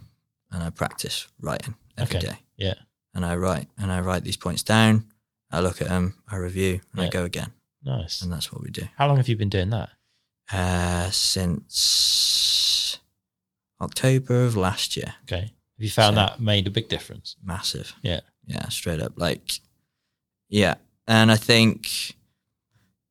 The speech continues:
Speaker 1: to others, maybe they're like, "Oh, you know, we've not seen him for a bit," or whatnot. But, you know, I'm putting in everything I have to,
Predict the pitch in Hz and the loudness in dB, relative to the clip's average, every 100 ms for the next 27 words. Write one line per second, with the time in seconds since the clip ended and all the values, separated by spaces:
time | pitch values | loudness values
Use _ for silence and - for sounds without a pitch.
0 | _ _ _ _ - - - 107 113 110 | _ _ _ _ -2 2 4 6 6 6
1 | - 104 104 107 107 110 110 110 107 107 | 4 6 6 6 6 6 6 6 6 4
2 | 110 - _ 104 101 95 95 92 - _ | 2 -8 _ -2 2 4 4 2 -6 _
3 | - - 127 117 90 - - _ _ _ | -16 -6 2 6 4 2 -12 _ _ _
4 | _ _ _ 92 92 104 101 - 110 104 | _ _ _ -6 -4 0 0 2 4 2
5 | 90 - 90 98 123 - - _ _ _ | 0 -4 -2 2 2 0 -16 _ _ _
6 | - 98 92 101 117 - - 87 - - | -4 2 4 6 4 0 -6 -4 -4 -8
7 | - _ - 104 90 90 95 92 95 71 | -18 _ -10 -6 -4 -2 -2 -2 -2 -2
8 | 87 92 101 _ _ _ _ _ _ _ | -2 -2 -4 _ _ _ _ _ _ _
9 | _ - 95 98 101 104 101 101 98 85 | _ -4 -2 -2 2 4 4 4 2 0
10 | - - - 87 | -4 -6 -4 -4